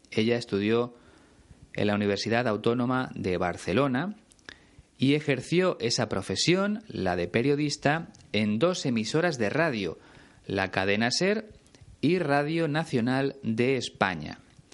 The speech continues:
También trabajó para la agencia de noticias más importante de España, la agencia efe, y para algunos periódicos de ámbito provincial, como La Verdad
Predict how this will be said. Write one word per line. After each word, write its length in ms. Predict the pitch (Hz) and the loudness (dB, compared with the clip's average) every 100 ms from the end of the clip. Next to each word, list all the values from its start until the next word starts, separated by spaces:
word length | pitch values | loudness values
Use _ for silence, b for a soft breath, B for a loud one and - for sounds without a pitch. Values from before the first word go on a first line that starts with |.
| B B B B _ | B B B B _
También 400 | - 127 143 202 | 2 4 2 0
trabajó 520 | 196 165 143 - 196 185 | 2 0 0 0 0 2
para 260 | 170 175 | 2 2
la 200 | 165 139 | 2 0
agencia 500 | 123 - 180 175 185 | 0 0 -2 0 0
de 100 | 165 | 2
noticias 680 | 139 117 160 160 175 175 160 | 0 0 -2 0 0 0 -2
más 400 | 101 113 147 - | -2 0 0 0
importante 640 | 160 143 117 127 143 151 139 | -2 0 0 0 0 0 0
de 180 | 110 | 0
España, 520 | 98 - 185 156 92 - - - | -2 0 0 0 -4 -8 -20 -8
la 160 | 95 | -4
agencia 640 | 87 - 156 151 165 170 - - | -2 0 -2 0 0 0 -4 -2
efe, 400 | 180 - 90 - B B B B B B B _ | -2 0 -6 -6 B B B B B B B _
y 140 | 165 | -2
para 300 | 175 190 180 | 2 2 2
algunos 340 | 151 127 151 151 | 0 0 -2 0
periódicos 720 | 147 123 131 131 147 143 - - | 0 2 0 0 0 0 -4 -8
de 220 | 92 104 | 0 2
ámbito 640 | 113 117 113 117 107 101 | 2 0 0 0 0 0
provincial, 880 | - 139 131 117 117 147 143 127 170 - - _ | 0 0 0 -2 -2 0 2 0 -4 -10 -20 _
como 280 | 101 107 101 | 0 2 2
La 140 | 123 | 2
Verdad 540 | 120 95 104 110 107 | 0 0 0 0 -4